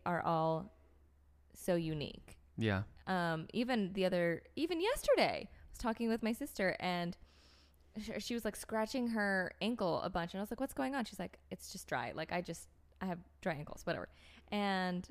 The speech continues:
Speaker 1: I was like, "What, did you get bit?" Whatever. She's like, "No, just dry." And anyway, I don't know how we got on, onto it, but she was like, ended up saying, like, "Imagine the driest person ever and ti-, multiply it by whatever." She's like, "And that's me."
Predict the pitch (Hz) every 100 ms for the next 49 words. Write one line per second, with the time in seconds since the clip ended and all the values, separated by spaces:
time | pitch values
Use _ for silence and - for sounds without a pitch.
0 | - 208 208 233 320 277 254 240 220 226
1 | 277 269 214 - 180 214 196 180 170 208
2 | - 240 220 202 - - - - - 202
3 | 190 180 175 175 - - 247 202 208 202
4 | 185 175 170 170 175 - 185 185 185 165
5 | - - 196 185 170 - - - - -
6 | - - - - - - - - - -
7 | - - - - 277 254 220 226 208 185
8 | 175 - - 185 233 320 381 349 214 240
9 | 254 277 285 - 233 - 247 - 233 254
10 | 269 277 - - - 170 170 165 170 170
11 | - - - 247 220 - - - 147 165
12 | 208 - 302 262 233 202 202 240 233 226
13 | 220 302 330 339 - 220 180